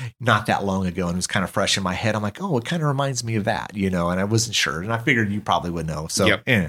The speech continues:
Speaker 1: anyways, um, what else, man? Anything else? I think we hit on just about most everything on this.
Speaker 2: Yeah,
Speaker 1: Um,
Speaker 2: just, uh, yeah, awesome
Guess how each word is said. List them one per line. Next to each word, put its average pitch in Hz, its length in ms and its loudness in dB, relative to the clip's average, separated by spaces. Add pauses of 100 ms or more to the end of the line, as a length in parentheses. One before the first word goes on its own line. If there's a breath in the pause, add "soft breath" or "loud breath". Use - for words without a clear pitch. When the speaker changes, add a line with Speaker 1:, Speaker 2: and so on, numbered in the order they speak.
(140)
Speaker 1:
anyways, 82 420 -2 (380 loud breath)
um, 143 540 2
what 156 160 2
else, 156 200 0
man? 113 200 2
Anything 127 240 -2
else? 127 200 -2
I 123 60 0
think 165 200 -2
we 120 240 2 (120)
hit 120 140 2 (140)
on 110 280 2
just 107 260 -4
about 104 420 0 (1000 loud breath)
most 113 500 2
everything 131 580 0
on 143 160 0
this. 156 280 0
Speaker 2:
Yeah, 196 400 4
Speaker 1:
Um, 95 140 4
Speaker 2:
just, 98 260 2
uh, 143 340 4 (220 loud breath)
yeah, 139 280 0 (300)
awesome 117 720 2